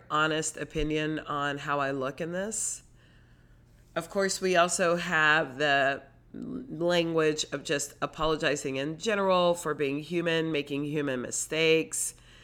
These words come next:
Um, and this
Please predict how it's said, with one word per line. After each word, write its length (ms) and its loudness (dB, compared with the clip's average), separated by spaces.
Um, 540 -4
and 260 6
this 300 2